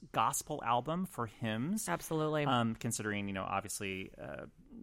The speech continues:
Speaker 1: the, the year
Speaker 2: Tragic.
Speaker 1: the, the, the year that they've had.
Speaker 2: Yes.
Speaker 1: Um, and it's a, a nice way to honor her legacy.
Speaker 2: Absolutely.
Speaker 1: Um,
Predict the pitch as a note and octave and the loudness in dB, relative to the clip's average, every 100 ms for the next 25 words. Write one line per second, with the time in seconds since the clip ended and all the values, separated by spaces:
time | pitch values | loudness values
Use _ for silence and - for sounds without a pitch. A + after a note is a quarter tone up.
0 | B2 G#2+ G#2+ - A#2 G#2 G2+ E3+ E3 E3+ | -8 -4 -4 -6 -4 -2 2 4 6 6
1 | D#3 D3 - A2+ A2+ A#2+ G2+ A2+ C#3+ D3 | 4 2 0 -4 -4 -4 0 4 4 4
2 | A#2 A2+ G#2+ F#2 F2 G2 D#3+ D#3 D3+ - | 4 2 6 4 6 4 6 4 4 2
3 | B2+ A#2 A2 G#2 G#2 - - - - C3 | 4 6 6 4 0 -4 -18 -10 0 2
4 | C#3 D3 - D#3 D3+ D#3 D#3 D#3+ D#3 - | 2 0 0 2 2 0 0 0 0 0
5 | D#3+ D3+ - D#3 B2+ C3+ C3+ C3+ B2+ C3 | 0 0 -2 -2 2 4 4 2 0 0
6 | A#2 A2 A#2+ - G#3 - - E3+ - E3 | 2 0 -2 -4 -6 -8 -4 -4 -2 -2
7 | E3 E3 D#3 D3+ D3+ D3 D3+ | 0 0 6 10 12 10 6